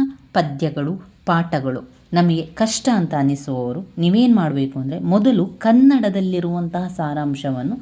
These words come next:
ಸರಿಯಾಗಿ ತಿಳ್ಕೊಳ್ಬೇಕು. ಯಾವಾಗ ನೀವು ಕನ್ನಡದಲ್ಲಿರುವಂಥ ಸಾರಾಂಶವನ್ನು ಸರಿಯಾಗಿ ತಿಳ್ಕೊಳ್ತೀರೋ, ಆವಾಗ ನಿಮಗೆ ಇಂಗ್ಲೀಷ್ನಲ್ಲಿ ಕೂಡ ಬರೀಲಿಕ್ಕೆ ತುಂಬಾ ಸಹಾಯ ಆಗ್ತದೆ. ಒಮ್ಮೆ ನಮಗೆ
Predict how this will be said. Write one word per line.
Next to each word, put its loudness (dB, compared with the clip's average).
ಸರಿಯಾಗಿ 2
ತಿಳ್ಕೊಳ್ಬೇಕು. -6
ಯಾವಾಗ 4
ನೀವು 4
ಕನ್ನಡದಲ್ಲಿರುವಂಥ 0
ಸಾರಾಂಶವನ್ನು 0
ಸರಿಯಾಗಿ 2
ತಿಳ್ಕೊಳ್ತೀರೋ, -4
ಆವಾಗ 6
ನಿಮಗೆ 2
ಇಂಗ್ಲೀಷ್ನಲ್ಲಿ 4
ಕೂಡ -6
ಬರೀಲಿಕ್ಕೆ -4
ತುಂಬಾ 6
ಸಹಾಯ -2
ಆಗ್ತದೆ. -6
ಒಮ್ಮೆ 6
ನಮಗೆ 0